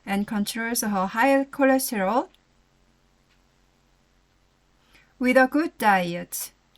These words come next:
She's really smart. Uh-oh.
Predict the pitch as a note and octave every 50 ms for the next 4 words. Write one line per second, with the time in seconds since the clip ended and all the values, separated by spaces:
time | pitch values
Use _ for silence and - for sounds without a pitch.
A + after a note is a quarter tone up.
0 | _ _ _ _ _ _ _ _ _ _ _ _ _ _ _ _ _ _ _ _
1 | _ _ _ _ _ _ _ _ - - - A#3 A3 A3 G#3+ G3 F#3+ G#3 A3+ B3
2 | C4 C4 - B3 G#3+ G#3+ A3+ A#3 F#3+ D#3+ E3+ - - - - - _ _ _ _
3 | _ _ _ _ _ _ _ _ _ _ _ _ _ _ _ _ _ _ _ _
4 | _ _ _ _ _ _ _ _ _ _ _ - D4 D#4+ - - - - G3+ F#3+
5 | F#3+ F#3+ F#3+ G3+ A3+ B3+